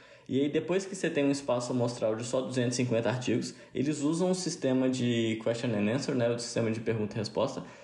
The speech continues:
que aí ele vai realmente ranquear quais são os melhores links, e aí depois ele ainda vai extrair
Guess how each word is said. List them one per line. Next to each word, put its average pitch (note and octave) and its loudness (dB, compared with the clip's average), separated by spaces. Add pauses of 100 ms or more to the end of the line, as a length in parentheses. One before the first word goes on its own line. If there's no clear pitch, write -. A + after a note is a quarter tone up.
(120)
que - -6
aí C3+ 2
ele D3 2
vai C3+ 2
realmente C#3+ 0
ranquear D3 0
quais C#3+ 0
são D3+ 0
os D3+ 0
melhores C3 2
links, A#2 -2 (360)
e A#2+ 2
aí B2 4
depois C3 0
ele C#3 2
ainda C#3 2
vai B2 2
extrair C3 0